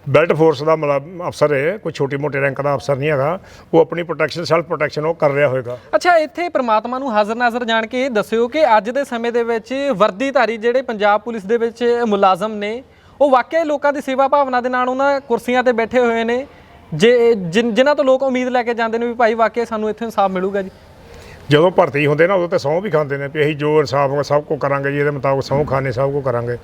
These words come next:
Speaker 1: ਪਰ ਜਦੋਂ ਇਹ ਕੁਰਸੀਆਂ 'ਤੇ ਬੈਠਦੇ ਨੇ, ਕੁਰਸੀਆਂ ਨੂੰ ਉਹ ਜੱਦੀ ਪ੍ਰਾਪਰਟੀ ਸਮਝਣ ਲੱਗ ਪੈਂਦੇ ਆਪਣੀ।
Speaker 2: ਹੂੰ।
Speaker 1: ਜੇ ਉਹ ਪ੍ਰਾਪਰਟੀ ਨਾ ਸਮਝਦੇ ਹੋਣ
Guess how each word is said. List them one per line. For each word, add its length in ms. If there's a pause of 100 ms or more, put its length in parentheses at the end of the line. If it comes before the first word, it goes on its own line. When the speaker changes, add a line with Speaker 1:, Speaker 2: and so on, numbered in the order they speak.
(360)
Speaker 1:
ਪਰ 180
ਜਦੋਂ 280
ਇਹ 60
ਕੁਰਸੀਆਂ 380
'ਤੇ 80
ਬੈਠਦੇ 320
ਨੇ, 80
ਕੁਰਸੀਆਂ 360
ਨੂੰ 100
ਉਹ 60
ਜੱਦੀ 280
ਪ੍ਰਾਪਰਟੀ 400
ਸਮਝਣ 320
ਲੱਗ 120
ਪੈਂਦੇ 260
ਆਪਣੀ। 280 (120)
Speaker 2:
ਹੂੰ। 200 (380)
Speaker 1:
ਜੇ 140
ਉਹ 100
ਪ੍ਰਾਪਰਟੀ 460
ਨਾ 180
ਸਮਝਦੇ 400
ਹੋਣ 460